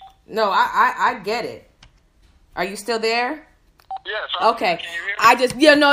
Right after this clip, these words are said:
Speaker 1: I had to switch out phones because the battery was dying. I did not want to, mm-mm, I didn't want to cut out on you, my brother. I am still
Speaker 2: <laughs>
Speaker 1: here. No, but, um, <clears throat> I appreciate you sharing that because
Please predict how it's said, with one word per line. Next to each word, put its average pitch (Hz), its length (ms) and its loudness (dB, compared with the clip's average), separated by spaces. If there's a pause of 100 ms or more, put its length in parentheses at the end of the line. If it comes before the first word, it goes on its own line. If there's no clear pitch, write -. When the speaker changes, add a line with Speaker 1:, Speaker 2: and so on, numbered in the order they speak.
Speaker 1:
I 262 180 6
had 269 180 4
to 254 60 -8
switch 285 320 -2
out 277 220 2
phones 285 320 2
because 262 300 -2
the 226 100 0
battery 269 440 4
was 240 200 -2
dying. 262 520 0
I 247 100 2
did 240 160 -6
not 247 240 0
want 247 220 -6
to, 226 100 -4
mm-mm, 240 480 -10
I 285 60 -2
didn't 269 120 -6
want 240 100 -6
to 226 60 -8
cut 247 160 -4
out 220 180 0
on 214 140 -6
you, 220 120 -6
my 208 140 -2
brother. 294 500 -2 (240)
I 254 160 2
am 226 140 -6
still 196 360 -2
Speaker 2:
<laughs> 180 160 -8
Speaker 1:
here. 320 380 0 (340)
No, 277 300 2
but, 254 200 -4
um, 233 380 0 (120)
<clears throat> - 140 -12
I 254 180 4
appreciate 330 580 -6
you 247 100 -10 (120)
sharing 254 400 -4
that 196 260 -2
because 202 600 -4